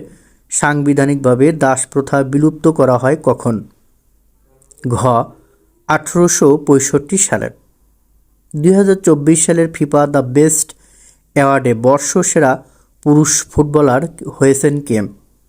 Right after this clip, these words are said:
খ, ভিনিসিউস জুনিয়র। বর্ষসেরা পুরুষ ফুটবলার ভিনিসিউস জুনিয়র।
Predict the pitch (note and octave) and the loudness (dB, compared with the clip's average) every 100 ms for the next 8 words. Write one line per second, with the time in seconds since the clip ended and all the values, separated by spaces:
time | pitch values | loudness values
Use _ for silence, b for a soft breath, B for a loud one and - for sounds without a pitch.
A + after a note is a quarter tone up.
0 | _ _ - F#3 D3 D3+ D#3+ D3 C3 C#3 | _ _ -2 0 2 0 -2 -4 0 2
1 | D#3 F3 - F#3+ D3+ D#3+ - D3 C3+ C#3 | 4 2 2 2 2 2 -2 -4 0 2
2 | C3+ B2 G2 - _ _ _ - F3 C3 | 4 2 0 -6 _ _ _ -12 -6 0
3 | C#3 - D#3+ D#3 C#3 B2 D#3+ - b b | 0 0 -2 -2 0 0 0 -4 b b
4 | b b b D3+ D#3 E3+ - - - C#3 | b b b 0 2 0 -2 -6 -2 0
5 | B2+ B2 B2+ F3 - _ _ _ _ _ | 2 2 2 -2 -10 _ _ _ _ _
6 | B2+ A#2+ C#3+ D#3 D#3 - C3 - - C#3 | -6 0 2 2 2 0 0 0 -6 -4
7 | B2 B2 A2+ G2+ | 0 0 0 -2